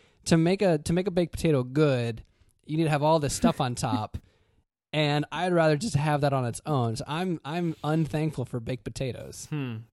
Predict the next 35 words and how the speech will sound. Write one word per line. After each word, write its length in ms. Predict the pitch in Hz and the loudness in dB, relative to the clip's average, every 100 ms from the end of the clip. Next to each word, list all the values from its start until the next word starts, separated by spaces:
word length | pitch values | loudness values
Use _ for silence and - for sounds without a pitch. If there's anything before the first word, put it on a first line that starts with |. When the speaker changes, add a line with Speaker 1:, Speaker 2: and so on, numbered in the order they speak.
| _ | _
Speaker 2:
Do 140 | 143 165 | -2 4
you 80 | 185 | 4
like 160 | 190 | 4
potatoes 460 | 185 - 185 180 170 | 0 -2 -2 -2 -4
in 80 | 165 | -4
any 180 | 180 | -4
form? 540 | 127 - 87 85 85 131 | -4 -6 -8 -8 -12 -8
Speaker 1:
Yeah, 220 | 320 320 208 | 0 2 4
no, 160 | 277 - | 2 2
I 100 | 240 | 0
love, 340 | 285 311 233 | 2 0 0
like, 340 | 220 185 160 - | 0 0 0 -10
mashed 340 | 135 139 143 | -6 -4 -4
potatoes 340 | - 151 175 180 | -2 2 2 2
and 80 | 156 | -2
hash 260 | 127 - | -6 -12
browns 480 | - 135 139 202 220 | -8 -6 -4 -4 -2
Speaker 2:
You 40 | 156 | 2
Speaker 1:
and 60 | 131 | 4
Speaker 2:
said 180 | 208 | 2
mashed 300 | 180 196 190 | 4 4 4
potatoes, 460 | 156 - 123 127 117 | -2 -4 -4 -4 -8
though. 80 | 120 | -8
You 140 | - | 2
Speaker 1:
Oh, 100 | 151 | 6
Speaker 2:
said 60 | 185 | 8
Speaker 1:
sorry, 180 | 202 156 | 8 10
sorry, 140 | 190 | 8
Speaker 2:
earlier. 20 | 165 151 | 8 4
Speaker 1:
sorry. 60 | 151 | 4
I 80 | |
meant, 180 | 165 175 | 4 4
I 60 | 160 | 4
meant, 180 | 175 160 | 4 4
meant, 180 | 156 | 2